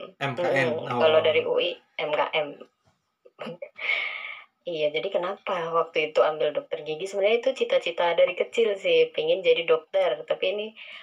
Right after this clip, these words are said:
Speaker 2: pengen jadi dokter aja gitu, nggak, nggak spesifik dokter umum atau dokter gigi gitu. Dan sepertinya mirip-mirip sama dokter gigi yang lainnya, karena waktu itu pilihannya dokter umum sama dokter gigi.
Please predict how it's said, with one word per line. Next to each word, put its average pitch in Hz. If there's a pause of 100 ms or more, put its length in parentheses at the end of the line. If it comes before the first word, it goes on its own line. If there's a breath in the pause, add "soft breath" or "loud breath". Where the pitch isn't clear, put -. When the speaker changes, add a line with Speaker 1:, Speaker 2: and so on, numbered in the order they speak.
(180 loud breath)
Speaker 2:
pengen 170
jadi 165 (360)
dokter -
aja 175
gitu, -
nggak, 151
nggak -
spesifik - (240)
dokter -
umum 165
atau 165
dokter -
gigi 151
gitu. - (480)
Dan 156
sepertinya -
mirip-mirip 175
sama 175
dokter 165
gigi 165
yang 170
lainnya, 170 (560)
karena 190
waktu 160
itu 220
pilihannya 165
dokter 151
umum 190
sama 165
dokter 160
gigi. 160